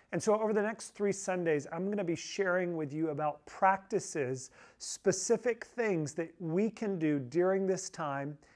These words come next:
and really throughout the year moving forward that will help us to encounter the presence of God. And so today, I wanna speak to you today, uh, the, the first practice of this temple season.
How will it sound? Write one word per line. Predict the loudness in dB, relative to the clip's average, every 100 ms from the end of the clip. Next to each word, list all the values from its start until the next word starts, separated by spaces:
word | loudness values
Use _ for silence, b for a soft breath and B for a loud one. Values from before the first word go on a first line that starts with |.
| b
and | -4 4
really | 6 6 4
throughout | 0 -8 -2 0 0 0
the | -6
year | -2 0 0
moving | -2 -4 -4 -8
forward | -4 0 0 -2 -8 b b b
that | -4
will | -2 -2
help | -2 -2 -2 -2
us | -2 -2 -6
to | -2 0 0 -4 B B -6
encounter | -4 -6 -6 -2 -2 -2 0 -2 -2
the | -6
presence | -2 0 0 -2 -6 -6
of | -8 -8 -2
God. | 0 0 -4 -10 _ b b b
And | -2 2 2 0 -2
so | 2 4
today, | 4 4 6
I | 6 4
wanna | 2 2
speak | 0 -4 -4
to | -2
you | 0
today, | 2 4 4 6
uh, | 2 0 -6 -8 -6
the, | -4 -4
the | -8
first | 0 2 2 2
practice | 2 2 0 -4 -4
of | -8 -4
this | -4 -6
temple | -8 -8 -6
season. | -6 -2 0 0 0 -2